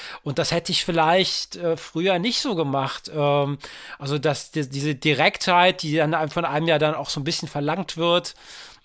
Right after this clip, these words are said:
äh, damit man in solchen Playlists funktionieren kann. Äh, oder auch so die, die Eindeutigkeit von gewissen musikalischen Elementen, dass zum Beispiel ein, ein, ein Gitarrenriff oder ein, ein,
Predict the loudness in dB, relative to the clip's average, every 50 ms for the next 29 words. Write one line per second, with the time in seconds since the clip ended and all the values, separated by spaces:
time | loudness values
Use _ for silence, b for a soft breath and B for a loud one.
0 | _ -6 -2 0 0 2 2 2 2 2 2 2 0 0 0 0 0 -2 -4 -4
1 | -2 2 2 2 4 2 0 -2 -4 -6 -6 -6 -6 -6 -4 -2 -2 0 0 -2
2 | -2 -4 -4 -4 -4 -2 -2 -4 -6 -10 -14 _ _ _ _ _ _ _ _ _
3 | _ _ _ _ _ _ _ _ _ B B B B B B B B -2 0 0
4 | 0 2 2 4 4 4 4 2 0 0 -2 -2 -2 -4 -4 -4 0 2 4 4
5 | 4 4 4 4 4 4 4 2 -2 -2 -2 0 0 2 2 0 0 -2 -2 -2
6 | -2 -2 -2 -2 -2 -2 -2 -2 -2 -2 -4 -4 -6 -6 -8 -10 -8 -8 -6 -6
7 | -6 -4 -2 0 0 0 0 -2 -4 -6 -6 -4 -2 0 0 0 0 0 -2 -2
8 | -4 -4 -4 -4 B B B B B -4 -2 -2 -2 -2 -2 -4 -6 -6 -6 -6
9 | -4 -2 -2 -2 -2 -4 -6 -6 -6 -8 -8 -8 -8 -10 -10 -10 -6 -4 -2 0
10 | 0 0 2 0 0 0 2 2 2 2 2 0 -2 -6 -12 -14 -12 -8 -6 -4
11 | -4 -4 -6 -8 -10 -12 -12 -12 -14 -14 -14